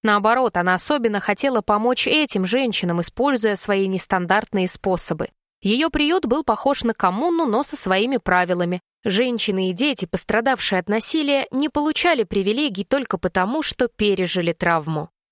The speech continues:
Если другие резиденты голосовали против, их могли прогнать. Суровая любовь – такова была политика Питцы. Она не солидаризировалась с приютами, куда можно было прийти только трижды,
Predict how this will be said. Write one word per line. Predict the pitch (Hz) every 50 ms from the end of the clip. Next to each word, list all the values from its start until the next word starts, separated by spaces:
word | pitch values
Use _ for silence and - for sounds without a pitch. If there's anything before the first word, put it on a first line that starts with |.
| _ _
Если | - 202 208 - - 208
другие | 196 180 208 220 208 214 247 233 208
резиденты | 190 180 170 202 208 190 226 214 190 - 175
голосовали | 170 180 185 185 - - 208 185 190 175 160 160
против, | - - 175 180 226 - - 339 - - _ _ _
их | - 180 180 - -
могли | 240 269 254 226 190 165
прогнать. | - 202 233 254 302 320 277 180 165 - - - _ _ _ _ _
Суровая | - - - - 226 226 311 359 349 311 254 226
любовь – | 208 202 202 190 180 196 180 160 - - - _ _
такова | - 339 - 370 349 311 320 247
была | 185 190 190 202 240 262
политика | - - 185 185 185 190 - - 202 - 185 175
Питцы. | - - 202 185 - - - - - 175 - _ _ _ _ _ _ -
Она | - 196 208 269 349 370
не | 349 339 302
солидаризировалась | - - 339 320 302 233 233 247 233 214 196 - 285 320 320 277 247 233 220 208
с | - - -
приютами, | - 226 220 220 220 311 359 - - 254 226 208
куда | - - 202 208 208
можно | 208 220 285 339 302 285 254
было | 214 196 254 302 302 247
прийти | - 240 226 214 208 - - - 285
только | - - 240 233 220 - 240
трижды, | - - 285 294 277 254 185 175 160 160